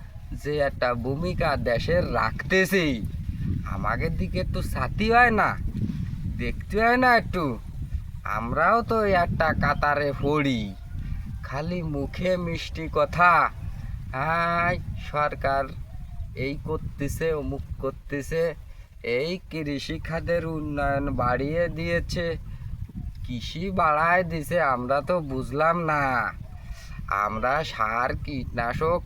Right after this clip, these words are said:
কিনতে যাইয়ে অজ্ঞান হয়ে হয়ে ভর্তি হচ্ছে।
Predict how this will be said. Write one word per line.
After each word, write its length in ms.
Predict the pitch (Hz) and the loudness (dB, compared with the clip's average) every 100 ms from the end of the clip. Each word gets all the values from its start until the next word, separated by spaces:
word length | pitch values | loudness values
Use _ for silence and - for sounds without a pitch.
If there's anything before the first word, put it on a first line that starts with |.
| - | -4
কিনতে 440 | 147 143 120 156 | -4 -4 -2 0
যাইয়ে 680 | 151 160 208 262 254 202 139 - - - - - | 2 4 10 10 10 8 0 -6 -10 -8 -8 -4
অজ্ঞান 580 | - 117 120 135 143 160 | 0 0 2 2 2 4
হয়ে 240 | 196 202 | 4 4
হয়ে 300 | 202 202 202 | 4 4 2
ভর্তি 460 | 160 170 - - 170 | 4 2 0 -4 -2
হচ্ছে। 680 | 156 - 139 131 113 95 | -2 -4 -2 -2 -2 -6